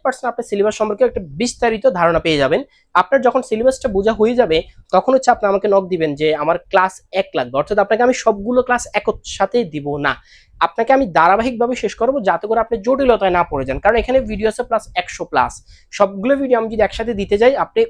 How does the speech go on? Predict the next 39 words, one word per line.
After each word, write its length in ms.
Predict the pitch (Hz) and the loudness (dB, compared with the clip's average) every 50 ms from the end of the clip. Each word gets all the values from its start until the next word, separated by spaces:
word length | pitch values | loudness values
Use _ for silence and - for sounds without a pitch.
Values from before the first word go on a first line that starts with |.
| - - | -2 -2
কুল 140 | 285 285 262 | 0 0 0
কিনারা 300 | - 247 214 196 180 170 | 2 2 4 4 4 4
পাবেন 260 | - 165 160 170 180 | 2 2 2 2 2
না, 100 | 196 233 | 2 2
জটিল 300 | 214 175 190 196 196 190 | 2 2 2 2 2 2
আঁকা 180 | 180 160 - 156 - | 0 0 -2 -6 -10
সৃষ্টি 220 | - 151 - - 147 | -12 -14 -8 -4 -2
হবে। 160 | 131 120 120 156 202 | -2 -2 -2 0 0
এই 40 | 220 | 2
জন্য 180 | 277 294 277 220 165 175 - - - - - _ _ | 4 4 4 4 4 2 -2 -8 -20 -20 -20 _ _
প্রথমে 280 | - 208 208 262 269 277 269 | 2 2 4 4 4 4 4
হচ্ছে 160 | - - 254 | 4 2 0
আমি 160 | 220 214 214 | 0 0 0
আপনাকে 240 | 208 208 208 214 208 | -2 -2 -4 -8 -6
ক্লাস 320 | - - 180 170 165 - | -2 0 0 0 0 0
এক 120 | 185 156 127 117 | -2 -2 -4 -6
দিব। 140 | 117 110 107 110 - - _ _ _ - - - _ _ - | -12 -12 -12 -12 -14 -16 _ _ _ -20 -20 -20 _ _ 4
ক্লাস 300 | 190 202 226 254 - 269 | 6 6 6 6 4 2
একের 260 | 247 240 - 247 240 | 2 2 2 0 0
ভিতরে 240 | 247 247 - 277 269 | 0 0 2 4 4
আমাদের 320 | 254 214 196 202 208 220 233 254 - _ _ _ - | 4 4 4 6 6 6 6 6 2 _ _ _ -4
সুন্দরভাবে 420 | - - 208 226 226 226 226 233 | 0 2 4 4 6 6 6 4
লেখা 320 | 214 180 180 170 - 214 214 | 4 2 0 -2 -4 -2 -2
আছে, 160 | 165 143 - 143 | -2 -2 -2 -4
রুটিনের 320 | 151 165 165 202 220 214 | -4 0 2 2 2 0
ভিতরে 220 | 202 202 - 202 196 170 | -2 -4 -4 -2 -2 -2
লেখা 140 | 160 - 170 | 0 0 -2
আছে 120 | 156 151 139 | -2 -2 -6
যে 80 | 151 - _ - | -12 -8 _ 0
ক্লাস 300 | 165 165 170 180 - 190 | 2 2 2 2 2 2
এক, 140 | 180 208 - - _ _ _ _ _ _ - | 0 0 0 -4 _ _ _ _ _ _ -4
এই 100 | 151 156 - | -4 -2 0
আর্থিক 300 | - 156 160 - - 202 | -2 -2 -2 -4 -8 -6
হিসেব, 200 | 185 180 175 160 143 | -6 -6 -6 -2 0
ব্যবস্থাপনা 420 | 170 170 175 175 - 180 190 190 | 2 2 2 0 -4 -2 -2 -2
হিসেব 180 | 180 175 185 175 | -2 -2 -4 -4
বিজ্ঞান, 200 | 170 170 196 208 | -2 0 0 0
সমচ্ছেদ 460 | 208 - 180 165 156 151 - - 151 135 | -2 -2 -2 -2 -2 -2 -4 -6 -8 -6
বিন্দু, 220 | 135 131 127 127 | -8 -8 -8 -8